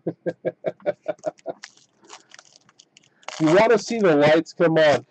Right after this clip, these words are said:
So we got one in at one twenty-five. The Raiders, Charlie C O sitting in at one twenty-five. Denard, we got J J Watt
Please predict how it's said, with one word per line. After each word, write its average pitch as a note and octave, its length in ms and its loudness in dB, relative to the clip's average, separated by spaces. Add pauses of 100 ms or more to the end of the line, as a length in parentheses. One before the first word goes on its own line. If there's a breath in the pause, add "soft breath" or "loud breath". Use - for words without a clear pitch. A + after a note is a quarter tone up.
(140)
So A#3+ 160 -2
we A#3+ 60 0
got C#4 180 0
one C#4 220 4
in C#4+ 200 2
at G3+ 140 2
one G#3+ 280 2
twenty-five. A3 680 2 (3000)
The D#3+ 160 2
Raiders, D#3+ 480 0
Charlie G3+ 440 2
C F3 280 0
O G#3 100 4
sitting D#3+ 340 -2
in D#3 100 2
at C#3 140 2
one C#3+ 180 0
twenty-five. D3+ 640 2
Denard, F3 480 2
we F#3 80 -2
got E3 240 2
J D#3 340 0
J D3+ 300 0
Watt B2 500 0